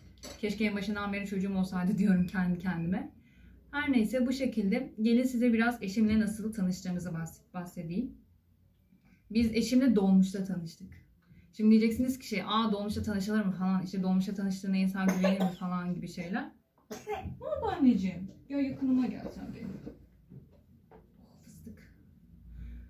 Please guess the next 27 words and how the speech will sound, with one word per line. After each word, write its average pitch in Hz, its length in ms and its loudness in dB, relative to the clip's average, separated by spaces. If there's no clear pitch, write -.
Ee, 202 200 -2
ama 262 180 2
şöyle 277 320 2
oldu. 202 300 2
Yani 247 320 6
biz 240 140 2
aslında 240 500 2
birbirimize 233 420 4
yakın 226 240 2
yerlerde 226 440 4
oturuyormuşuz. 208 680 2
Fakat, 277 460 -4
e, 214 340 -2
birbirimizi 226 520 4
fark 208 280 0
etmemişiz. 170 420 -6
Daha 208 200 -2
doğrusu 214 340 0
bazı 208 320 0
zamanlar 214 440 0
fark 214 220 -2
etmişiz 226 280 -4
ama 277 160 0
görmezden 202 540 0
gelmişiz 185 380 0
de 240 120 2
diyebilirim. 196 600 0